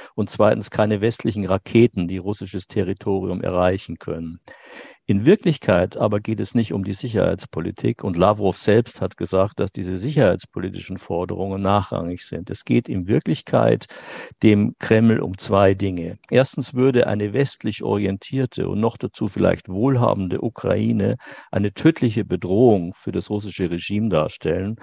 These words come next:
wenn man sich vor Augen hält, wie vernetzt Russland und die Ukraine sind, über Millionen Familien, die dort wechselseitig Verwandte haben. Das heißt, es geht, äh, Russland um Regimesicherheit, weniger um militärische Sicherheit.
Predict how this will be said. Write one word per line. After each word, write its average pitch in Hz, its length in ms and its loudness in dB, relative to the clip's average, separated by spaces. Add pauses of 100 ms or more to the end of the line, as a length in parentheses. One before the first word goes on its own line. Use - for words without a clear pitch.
(300)
wenn 101 100 4
man 104 160 4
sich 104 160 -2
vor - 220 -2
Augen 107 280 0
hält, 92 360 2
wie 98 100 -2
vernetzt 104 760 0
Russland 92 440 -2
und 87 160 -8
die 92 120 -6
Ukraine 95 680 -4
sind, 110 260 -6
über 95 180 -4
Millionen 117 580 2
Familien, 101 680 -2
die 98 120 -8
dort 92 300 -6
wechselseitig 95 640 -4
Verwandte 90 520 -4
haben. 127 380 -2 (480)
Das - 180 -4
heißt, 120 240 2
es - 180 -2
geht, 117 300 4
äh, 110 280 4
Russland 104 520 0
um 104 160 -2
Regimesicherheit, 98 1300 0 (360)
weniger 113 640 6
um 98 180 -2
militärische 95 760 0
Sicherheit. 85 720 -8